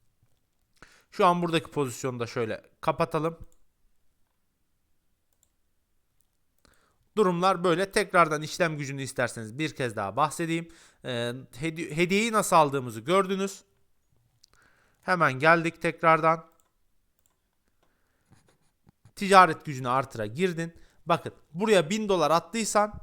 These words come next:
dediğim gibi sana vereceği maksimum kullanma oranı yirmi bin dolar. Yirmi kaldıraçla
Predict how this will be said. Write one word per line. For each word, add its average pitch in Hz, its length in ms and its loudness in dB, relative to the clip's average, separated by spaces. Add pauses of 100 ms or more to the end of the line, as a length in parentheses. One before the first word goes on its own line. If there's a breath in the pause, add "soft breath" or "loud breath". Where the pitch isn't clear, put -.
(280)
dediğim 185 320 -2
gibi 175 300 -4 (200 soft breath)
sana 202 340 2
vereceği 135 560 0 (220)
maksimum 165 580 0
kullanma 165 600 -2
oranı 196 500 0 (480)
yirmi 170 380 -2
bin 104 140 -12
dolar. 87 360 -20 (840)
Yirmi 180 320 -2
kaldıraçla 101 760 -4